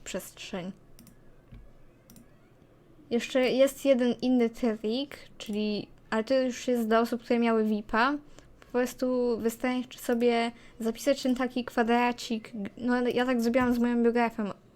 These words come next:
obecną, że zapisałam sobie ten kwadracik taki z tymi losowymi kolorami i po prostu mogłam używać go już potem w, no, biografii.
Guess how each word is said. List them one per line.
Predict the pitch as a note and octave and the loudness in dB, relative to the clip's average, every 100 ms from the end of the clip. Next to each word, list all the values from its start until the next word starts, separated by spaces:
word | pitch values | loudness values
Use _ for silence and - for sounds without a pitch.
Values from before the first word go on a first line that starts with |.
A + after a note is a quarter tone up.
| - - - - | -14 -14 -18 -10
obecną, | - G#3 G#3+ - A3+ C4+ D4+ - - - - - - - | -2 0 0 2 0 0 -4 -12 -20 -16 -16 -16 -20 -10
że | A#3 A3+ | -2 2
zapisałam | A#3+ B3 C4+ C4 | 2 0 -2 -2
sobie | B3+ A#3+ | -2 -2
ten | A#3 A#3 | 0 -2
kwadracik | - A#3+ A#3 A#3 A3+ - - | 2 2 4 4 2 -4 -6
taki | A3+ A3+ G#3+ G#3+ | -8 -6 -4 -2
z | A3 | -4
tymi | - G#3 G#3+ G#3 G3+ | -8 -6 -4 -2 -2
losowymi | G#3 G#3+ G#3+ G#3+ | -2 -2 -2 -2
kolorami | - G#3+ G#3 G#3+ A#3 C#4+ E4 - - - - - - | -2 -4 -2 -2 0 0 -2 -8 -20 -20 -20 -20 -6
i | A#3 | -4
po | A#3+ | -2
prostu | B3 C4+ - | 2 2 2
mogłam | C4 B3+ B3+ - | 0 0 0 0
używać | A#3 A#3 A#3 A3+ | 0 2 2 2
go | A3 A3 A3 | 2 2 2
już | G#3+ G#3+ - | 0 -2 -4
potem | A3 A3+ A3 G#3+ F3 - | -4 0 -2 -2 -6 -10
w, | G3+ G#3+ G#3+ G#3+ G#3 G#3+ - - - - - - - - - - | -2 0 2 2 0 -4 -8 -14 -8 -8 -8 -18 -20 -20 -14 -4
no, | A3 A3 A3 A3 - - - - - - - - - - - | 0 2 0 -2 -6 -18 -20 -20 -20 -20 -20 -20 -20 -8 6
biografii. | A#3 A#3+ A3 G#3+ F#3+ | 6 6 2 0 -8